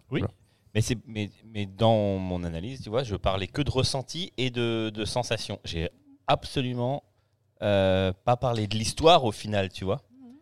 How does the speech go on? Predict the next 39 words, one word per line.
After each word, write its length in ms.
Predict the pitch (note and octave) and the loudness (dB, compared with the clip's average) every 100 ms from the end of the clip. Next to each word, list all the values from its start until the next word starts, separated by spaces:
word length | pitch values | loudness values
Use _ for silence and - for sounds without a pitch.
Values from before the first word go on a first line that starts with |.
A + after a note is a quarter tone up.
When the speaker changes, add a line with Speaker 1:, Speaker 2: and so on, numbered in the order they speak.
| _ A2 | _ -6
Speaker 1:
Et 100 | G#2 | -4
c'est, 320 | - A2 G#2 | 0 0 0
c'est 280 | - - G2+ | -6 -8 -6
pour 180 | A2+ | -4
ça 120 | - D#3+ | -2 0
que 60 | |
je 60 | A#2+ | 2
l'ai, 220 | A2+ A2+ | 2 2
je 100 | G#2 | 0
l'ai 80 | G#2+ | -2
bien 160 | G#2 A2 | 2 4
Speaker 2:
Moi 80 | |
Speaker 1:
vendu, 100 | E3+ | 4
Speaker 2:
non 40 | C3 | 4
Speaker 1:
parce 140 | F#3 | 4
Speaker 2:
plus. 120 | D3+ | 4
Speaker 1:
que 0 | |
je... 80 | C#3 | 0
Pa-, 100 | - - - - - - | -2 -8 -12 -8 -4 -2
ouais. 60 | - B3 | -4 -4
Speaker 3:
Et 40 | |
parce 140 | B3+ - | -6 -4
que 80 | C4+ | -4
toi, 180 | C#4+ | -4
t'adores 380 | B3+ A#3 A#3 B3+ | -4 -2 0 0
tout 80 | - | -2
ce 80 | - | -12
qui 80 | A3 | -12
est 20 | |
fait 180 | - A3 | -8 -6
divers 520 | G3+ G#3+ G#3 A3+ A3+ | -4 -4 -2 -2 -2
et... 220 | F#3+ F#3 | -6 -6
Euh, 240 | F3+ F3+ F#3+ - F#2+ | -8 -8 -12 -12 -2
Speaker 1:
Ouais, 280 | A2+ B2 | 2 2
peut-être. 340 | F#2 - - - _ B3+ C4+ _ - - | 0 -8 -18 -20 _ -20 -20 _ -20 -10
Mais 120 | G#2 A#2+ | 0 0
bon, 120 | G2+ | 2
bref, 280 | F#2+ A2 - | 2 2 2
voilà. 340 | A#2+ A2 G2+ | 2 4 4